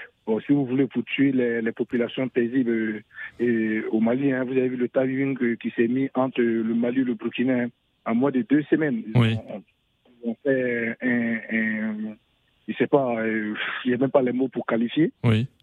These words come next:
Speaker 1: Euh, voilà, euh, et en,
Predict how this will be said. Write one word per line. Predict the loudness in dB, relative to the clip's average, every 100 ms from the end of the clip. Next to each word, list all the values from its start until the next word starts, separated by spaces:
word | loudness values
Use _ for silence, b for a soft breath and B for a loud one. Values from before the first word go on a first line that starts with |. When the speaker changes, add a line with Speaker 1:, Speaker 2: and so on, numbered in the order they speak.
| -2
Speaker 1:
Euh, | 0 2 0 0 -2 -2 -2 0
voilà, | 0 0 0 -2
euh, | -2 -2 -4 -4
et | 0 2 0 -2
en, | -2 -2